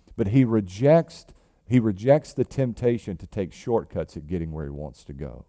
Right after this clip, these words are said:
Much of the sin that will entice you as followers of Christ will be sins that suggest that somehow you can take a shortcut to getting where God intends for you to be in the end.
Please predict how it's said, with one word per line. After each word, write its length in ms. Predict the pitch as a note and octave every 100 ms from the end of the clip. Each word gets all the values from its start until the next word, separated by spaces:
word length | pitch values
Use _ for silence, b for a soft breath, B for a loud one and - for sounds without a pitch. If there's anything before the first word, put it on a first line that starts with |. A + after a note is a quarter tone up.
| b b b b
Much 400 | G2 A2+ E3+ -
of 140 | F#3+ D#3
the 80 |
sin 460 | C#3 - C#3 A#2 G2+
that 160 | G2+ G2+
will 200 | G#2 G#2
entice 680 | G#2+ G#2 - B2+ D3 - C3
you 420 | B2 F2 A#1+ -
as 180 | F2 -
followers 560 | - A#2+ B2+ A#2+ A#2 G#2+
of 140 | G2
Christ 520 | - G2 C#2+ C2+ _ b b b b
will 180 | A2 G#2+
be 140 | A2
sins 460 | G#2 - D3 D3+ -
that 200 | A#2+ -
suggest 540 | G2+ E2+ A#2+ B2+ -
that 140 | - -
somehow 720 | - F3 C#3+ A2 F2 D#2+ D#2+ b b
you 160 | G#2+ B2+
can 160 | - G2
take 220 | G#2+ F2+
a 40 |
shortcut 560 | - - B2 F2+ G#2 E2
to 60 | E2+
getting 300 | G2 F2+ E2
where 160 | E2+
God 260 | E2 F#2+ F2
intends 380 | D#2+ - F2 -
for 140 | D#2+
you 100 | D#2
to 80 | C#2+
be 160 | D2
in 80 | D2
the 180 | C#2+ C2
end. 320 | A#1+ G#1+ -